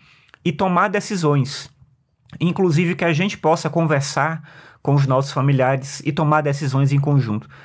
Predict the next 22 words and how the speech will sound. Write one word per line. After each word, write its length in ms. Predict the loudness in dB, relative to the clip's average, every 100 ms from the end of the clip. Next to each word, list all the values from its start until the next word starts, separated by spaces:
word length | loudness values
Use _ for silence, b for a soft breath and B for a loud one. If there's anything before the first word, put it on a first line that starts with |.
| B B
Mas, 160 | -4
de 80 | -2
novo, 200 | 0 0
não 100 | 2
é 40 | 0
uma 60 |
coisa 220 | 2 2
que 60 | 2
a 40 |
gente 180 | -2 -2
pensa, 360 | -2 -2 -2 0
não, 220 | 0 0
não 140 | 0
é 40 | 0
um 60 |
assunto 360 | 0 0 -2 -2
que 100 | -4
fica 280 | -4 -2 0
recorrente 560 | -2 0 0 0 -2
na 60 | -4
nossa 180 | -4 -2
cabeça. 460 | -2 0 -4 -6